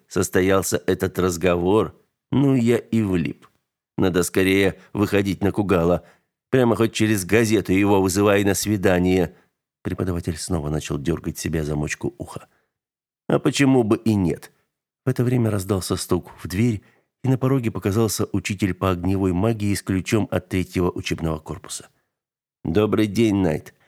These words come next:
Дежурный постарался изобразить улыбку, но она не получилась. «Говорят, сегодня ты должен был дежурить». «Согласно очереди, да. Что-то изменилось?» «Не доверяет тебе начальство, вот приходится мне отдуваться».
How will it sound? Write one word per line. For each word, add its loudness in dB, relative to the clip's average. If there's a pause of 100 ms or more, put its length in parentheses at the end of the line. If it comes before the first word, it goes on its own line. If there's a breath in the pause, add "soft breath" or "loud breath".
(140)
Дежурный 0
постарался 0
изобразить -2
улыбку, 0
но 2
она 0
не -2
получилась. -8 (920)
«Говорят, 2
сегодня 2
ты 2
должен 0
был -4
дежурить». -8 (380)
«Согласно 2
очереди, 0
да. -2 (320)
Что-то 0
изменилось?» 0 (720)
«Не 0
доверяет 2
тебе 0
начальство, 0
вот 2
приходится 0
мне 2
отдуваться». -6